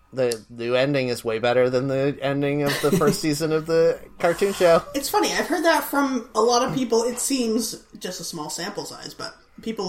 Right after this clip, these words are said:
Speaker 2: who I've seen who said they loved it didn't really love the anime. They just kinda liked it. So maybe that's the secret to enjoying this live action one.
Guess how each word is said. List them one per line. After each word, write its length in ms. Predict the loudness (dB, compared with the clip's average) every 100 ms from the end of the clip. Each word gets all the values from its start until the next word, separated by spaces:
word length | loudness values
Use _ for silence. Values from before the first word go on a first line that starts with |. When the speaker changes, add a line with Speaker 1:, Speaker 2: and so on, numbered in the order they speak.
| -4
Speaker 2:
who 160 | -4 -2
I've 160 | -4
seen 240 | -6 -8 -8
who 120 | -8
said 280 | -8 -8 -8
they 120 | -8
loved 280 | -2 0 2
it 240 | -2 -4 -20 -20 -20 -6
didn't 460 | -4 -2 -4 -4
really 320 | 2 2 2 -2
love 400 | -2 -2 -2 -4
the 320 | -6 -6 -6 -6
anime. 500 | -4 -2 0 0 -2 -12
They 80 | -8
just 220 | -6 -4
kinda 180 | -4 -4
liked 220 | -4 0
it. 160 | -2 -2 -14 -14
So 480 | -8 -4 -2 -4 -6 -8
maybe 240 | -4 -2
that's 360 | 0 0 -2 -6
the 80 |
secret 400 | -6 -6 -8 -12 -10
to 220 | -10 -10
enjoying 440 | -12 -12 -12 -12
this 260 | -12 -10 -10
live 220 | -12 -12
action 280 | -14 -16 -18
one. 160 | -18